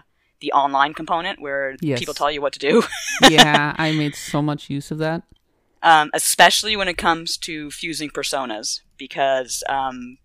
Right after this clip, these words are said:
Speaker 1: I'm still pretty new and shaky at that, but when you, you can check, like,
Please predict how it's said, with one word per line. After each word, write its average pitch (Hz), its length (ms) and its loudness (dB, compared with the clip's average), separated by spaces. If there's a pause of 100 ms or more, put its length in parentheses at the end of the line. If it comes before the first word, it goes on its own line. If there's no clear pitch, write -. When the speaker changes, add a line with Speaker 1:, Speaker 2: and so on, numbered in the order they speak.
Speaker 1:
I'm 147 140 -2
still 156 260 -2
pretty 208 600 -2
new 160 360 -8
and 135 140 -8
shaky 143 420 -4
at 107 120 -4
that, 120 280 0
but 143 160 -6
when 143 200 -8
you, 139 260 -10
you 156 120 -16
can 156 140 -10
check, - 280 0
like, 139 180 -4